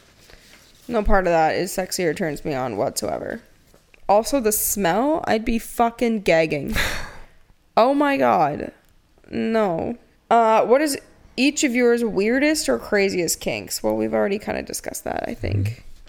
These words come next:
Speaker 1: We've already discussed it, so let's drink 'cause that's stupid, and I shouldn't have put that in there twice. Which person belongs to which cat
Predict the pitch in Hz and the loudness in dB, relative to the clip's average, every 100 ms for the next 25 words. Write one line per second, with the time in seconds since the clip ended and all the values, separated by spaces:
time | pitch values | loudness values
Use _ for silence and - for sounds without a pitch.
0 | - - - - 247 82 - - - - | -20 -20 -16 -10 -6 -6 -8 -10 -12 -12
1 | - - - - - - - - - - | -14 -12 -12 -12 -12 -10 -10 -10 -10 -12
2 | 247 - - - - - 247 - - - | -12 -10 -10 -10 -8 -10 -12 -12 -10 -10
3 | 247 - - 254 - - - - - - | -12 -14 -12 -10 -10 -10 -10 -10 -12 -14
4 | - 254 - - - - - 269 294 - | -14 -14 -14 -18 -14 -12 -2 -2 2 4
5 | 285 294 320 294 254 240 247 - 233 226 | 6 4 2 4 4 4 0 0 0 0
6 | - - 240 - | 0 2 2 2